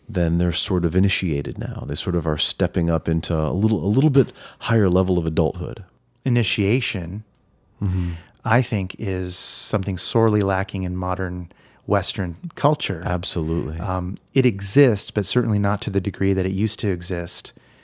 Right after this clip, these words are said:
Speaker 1: Yeah.
Speaker 2: And that's a component of sacred deception.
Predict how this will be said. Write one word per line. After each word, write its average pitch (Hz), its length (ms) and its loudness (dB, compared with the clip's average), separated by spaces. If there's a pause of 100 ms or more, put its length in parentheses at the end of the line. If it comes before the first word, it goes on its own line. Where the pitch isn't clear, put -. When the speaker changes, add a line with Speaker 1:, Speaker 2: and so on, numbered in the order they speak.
(140)
Speaker 1:
Yeah. 92 180 -2
Speaker 2:
And 92 380 -2 (720)
that's 117 440 2
a 113 40 -4
component 95 480 -2
of 85 80 -6
sacred 87 320 -4
deception. 90 480 -8